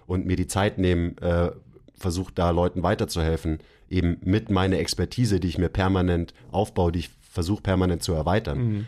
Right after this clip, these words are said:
Speaker 1: Also am Ende, klar kann ich hier mich jetzt hinstellen und ranten, aber ich weiß, dass ich selber schuld bin und ich weiß, wo das tief verankert ist, nämlich in diesem Minderwertigkeitskomplex des Fitnesstrainers. Damn.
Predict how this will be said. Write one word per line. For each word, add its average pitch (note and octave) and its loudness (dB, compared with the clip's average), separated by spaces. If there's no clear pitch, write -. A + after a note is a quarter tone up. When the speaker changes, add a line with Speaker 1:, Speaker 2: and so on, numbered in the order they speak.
Speaker 1:
Also D#2+ -2
am C#2+ -4
Ende, A2+ 2
klar G#2 0
kann F2 0
ich F2 -2
hier F#2+ 0
mich F2 -2
jetzt E2 -2
hinstellen F#2+ 2
und D2+ -2
ranten, F2+ 0
aber F2+ 2
ich C2 -6
weiß, F#2 0
dass F2+ -4
ich F2+ -4
selber A2+ 2
schuld F2 0
bin F#2 0
und F2+ -2
ich E2+ -4
weiß, F#2 0
wo F#2 0
das F#2 -2
tief B2 -4
verankert - 0
ist, F#2+ -4
nämlich F#2+ 0
in C3 2
diesem F#2 0
Minderwertigkeitskomplex F#2 0
des A2 -6
Fitnesstrainers. D2+ -4
Damn. A#2 -4